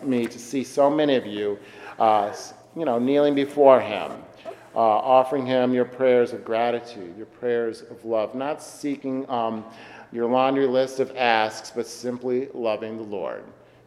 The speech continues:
being in his presence in a sacrificial moment of grace. May God be praised and reward you for your generosity.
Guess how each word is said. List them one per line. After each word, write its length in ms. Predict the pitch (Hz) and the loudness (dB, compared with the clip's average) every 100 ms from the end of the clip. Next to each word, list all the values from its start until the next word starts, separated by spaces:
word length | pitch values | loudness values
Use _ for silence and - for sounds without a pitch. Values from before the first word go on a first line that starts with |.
| - | -8
being 220 | 113 113 | -6 -4
in 140 | 127 | -4
his 160 | 143 135 | -4 -6
presence 560 | - 123 113 117 113 - | -2 0 0 -4 -10 -10
in 140 | 117 | -12
a 40 | |
sacrificial 760 | - 113 104 104 113 127 120 123 | -6 0 0 -2 -6 -6 -4 -2
moment 500 | 107 98 95 95 - | 0 -2 -2 -6 -8
of 160 | 110 - | -12 -6
grace. 640 | 90 71 - - - - - - - - - | 0 0 -2 -10 -14 -16 -20 -20 -20 -14 2
May 140 | 110 | 2
God 380 | 104 104 101 101 | 6 6 6 2
be 120 | 110 | -8
praised 540 | 101 113 110 101 101 110 | -6 2 4 4 0 -6
and 100 | 107 | -6
reward 420 | 107 110 113 110 | 0 4 4 2
you 100 | 113 | -6
for 320 | 107 101 98 | -2 -2 0
your 360 | 104 110 101 87 | 0 0 0 -2
generosity. 800 | 107 104 104 92 71 - 53 | -8 -4 -4 -4 -6 -14 -14